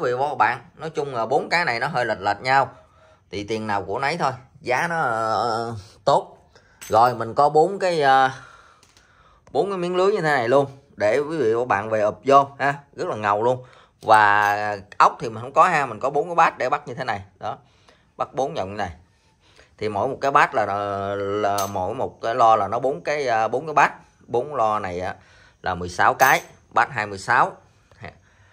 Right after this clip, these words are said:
Lo Mỹ và mình bao zin tuyệt đối. Cái con, con này thì bao nhiêu thì mình không biết, nhưng mà cái từ của nó là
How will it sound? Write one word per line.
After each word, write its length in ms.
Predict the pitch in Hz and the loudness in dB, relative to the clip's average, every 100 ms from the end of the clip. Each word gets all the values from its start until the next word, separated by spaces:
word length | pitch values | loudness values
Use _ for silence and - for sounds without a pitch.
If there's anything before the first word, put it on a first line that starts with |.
| _ | _
Lo 160 | - 107 | -6 -6
Mỹ 340 | 98 90 151 - _ - | -4 -6 -8 -12 _ -4
và 800 | 101 110 107 107 107 107 104 - | 2 4 6 6 4 2 -2 -4
mình 180 | 110 110 | -4 2
bao 140 | 131 | 2
zin 240 | 123 131 117 | 2 -6 -6
tuyệt 160 | 95 | 0
đối. 300 | 127 156 226 - _ _ _ - | 4 6 4 -2 _ _ _ -8
Cái 100 | 175 175 | -2 4
con, 260 | - 156 | 4 4
con 160 | 147 147 | 0 2
này 160 | 113 | 0
thì 120 | 110 117 | -2 -4
bao 120 | 127 | -4
nhiêu 240 | 135 139 | -2 -2
thì 100 | 131 | -2
mình 160 | 110 107 | -6 -8
không 140 | 117 | -6
biết, 180 | 165 196 | -6 -6
nhưng 140 | 170 120 | -8 -4
mà 280 | 107 107 - - _ | -2 -2 -6 -20 _
cái 120 | 165 165 | -6 2
từ 220 | 120 110 | 2 2
của 100 | 123 | -2
nó 180 | 139 175 | 2 4
là 800 | 151 104 107 104 101 104 101 | 4 4 2 0 0 0 -2